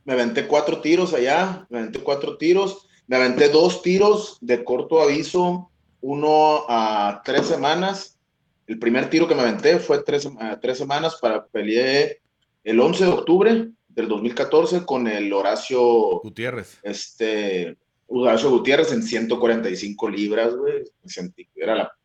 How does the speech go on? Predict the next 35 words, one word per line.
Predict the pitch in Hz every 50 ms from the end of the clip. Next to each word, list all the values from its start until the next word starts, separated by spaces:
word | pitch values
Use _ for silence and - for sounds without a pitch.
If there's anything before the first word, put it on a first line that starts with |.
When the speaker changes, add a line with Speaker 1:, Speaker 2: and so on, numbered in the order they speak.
| _ _ _ _
Speaker 1:
sentí | _ - 92 90 90 87
que | 101
me | 98 98
iba | 101 101
a | 95
morir, | 87 82 85 92 104 117
güey. | 120 - - _ _ _ _ _ - - - 131 - - _ _
Y | - 131 120
luego | 120 117 120 120 127 127 127 -
tuve | - 131 131 127 120
dos | 123 131 156 160 165
en | 160
ciento | - - 143 131 147 143
cincuenta | 147 135 - 120 117 - 107
y | 101
cinco | - 123 135 139 - 147
que | 143 135 120
gané | 104 98 95 104 113 120
por | - - 120 117
nocaut. | 113 113 - 117 139 175 - - _ _ _ _ _ _ _ _ _ _ _ _ _ _ _ _ _ _ _
Y | - 151 143 131
luego | 123 123 123 127 135 208 214 214 214 -
volvió | 131 123 120 120 110 110 117 131
a | 151
salir | 151 180 160 160 165
una | 160 160 160 160 -
pelea | 139 123 135 147 143
de | - -
corto | 131 131 - - - 143
aviso | 139 139 131 139 143 139 160
a | 139 -
tres | - 147 135 131
semanas | 143 147 143 139 131 135 147 156 151 - -
con | - 120 117 113 107
el | 107 104 101 101 98 95 90